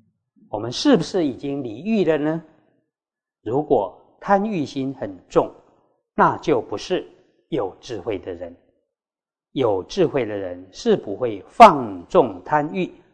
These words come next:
而作茧自缚的。佛又说，如果一块充满爱欲杂染的田地，撒下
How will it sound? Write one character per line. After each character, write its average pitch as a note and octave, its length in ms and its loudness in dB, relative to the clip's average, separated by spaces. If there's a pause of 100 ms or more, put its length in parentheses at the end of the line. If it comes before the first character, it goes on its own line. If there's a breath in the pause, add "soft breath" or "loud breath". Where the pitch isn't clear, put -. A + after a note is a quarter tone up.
(160)
而 G2+ 280 -6 (320)
作 B2 460 4
茧 F2+ 260 -12 (320)
自 G2+ 280 -14
缚 F2 260 -20
的。 - 180 -12 (1700)
佛 A2+ 240 -4
又 C#3 160 2
说， F3 420 4 (960)
如 A#2+ 160 -6
果 G#2+ 340 2 (140)
一 A#2 80 -10
块 A#2+ 320 2 (220)
充 B3+ 340 8
满 C3+ 180 6 (360)
爱 E3 160 8
欲 C3+ 260 -2 (100)
杂 C3 340 0
染 D3+ 200 8
的 G2+ 80 -6
田 G#2+ 400 -10
地， - 240 -6 (760)
撒 G#2 420 4
下 - 280 8